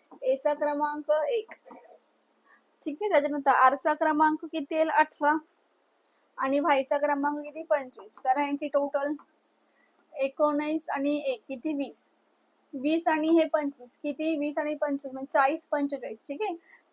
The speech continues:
पंचेचाळीस आणि बारा. ठीक आहे, पंचेचाळीस आणि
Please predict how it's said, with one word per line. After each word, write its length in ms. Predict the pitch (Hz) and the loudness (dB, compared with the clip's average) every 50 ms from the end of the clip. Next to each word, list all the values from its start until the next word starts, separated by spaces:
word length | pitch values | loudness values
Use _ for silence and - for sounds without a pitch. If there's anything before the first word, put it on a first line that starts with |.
| _ _ | _ _
पंचेचाळीस 840 | - 294 285 285 285 - 320 311 285 - 320 311 311 320 339 339 - - - | 2 2 2 2 0 -2 -4 -2 2 2 4 4 4 2 -2 -6 -8 -6 -4
आणि 440 | 277 277 277 285 294 302 302 302 277 240 233 | -2 -2 0 0 0 -2 -2 -4 -6 -10 -2
बारा. 460 | 226 262 269 254 247 240 226 214 226 240 _ _ _ _ _ _ _ _ _ _ _ _ _ _ _ _ _ _ - | 2 6 6 6 6 4 0 -4 -6 -8 _ _ _ _ _ _ _ _ _ _ _ _ _ _ _ _ _ _ -8
ठीक 120 | 330 330 | -8 -8
आहे, 80 | 403 403 | -4 -2
पंचेचाळीस 800 | - 294 277 285 277 294 285 277 285 277 294 302 320 311 - 285 | -2 0 0 0 -2 0 0 0 0 0 0 -4 -6 -8 -4 -2
आणि 440 | 277 277 269 269 277 285 285 294 | -2 -2 0 -2 -2 -2 -2 -2